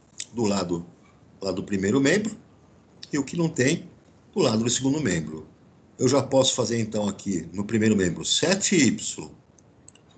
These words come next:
com menos oito y dá menos y.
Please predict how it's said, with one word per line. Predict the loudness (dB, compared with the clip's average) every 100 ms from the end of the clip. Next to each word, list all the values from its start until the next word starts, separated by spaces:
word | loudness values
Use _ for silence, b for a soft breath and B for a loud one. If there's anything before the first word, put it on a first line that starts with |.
| _ _ _ _ _ -14
com | -4 2
menos | 4 6 4 0 0
oito | 0 0 0
y | 2 0 -2 -4 -4 -6 -10 -20 _ -20 -20 -20 -20 _
dá | -2 0
menos | 2 2 2 4
y. | 4 4 0 -6 -8